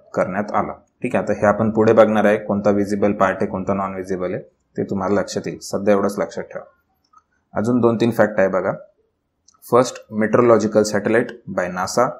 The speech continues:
in नाईन्टीन सिक्स्टी, it is called as tiros. ठीक आहे, तर मग हे नाव लक्षात ठेवायचं आहे. tiros हे कोणाचं सॅटेलाइट आहे? नासाचं.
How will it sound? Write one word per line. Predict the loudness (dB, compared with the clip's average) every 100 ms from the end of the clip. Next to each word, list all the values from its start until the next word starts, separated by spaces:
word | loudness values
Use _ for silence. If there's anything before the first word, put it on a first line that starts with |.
| -18 _ _ _ -8
in | -6
नाईन्टीन | -4 -4 -2 -2
सिक्स्टी, | -4 -6 -4 -4 -6
it | -6 -6
is | -2 0
called | 0 -2
as | 0 2
tiros. | 2 0 -8 -18 _ _
ठीक | -2 -2
आहे, | -2
तर |
मग | -4 -6 -8 -6
हे | -2
नाव | 2 2
लक्षात | 0 -4
ठेवायचं | -8 -10 -10
आहे. | -4 0
tiros | 2 2 0
हे | 0
कोणाचं | 0 0 -2
सॅटेलाइट | -4 -6 -6 -4
आहे? | -4
नासाचं. | -4 -4 -8 -14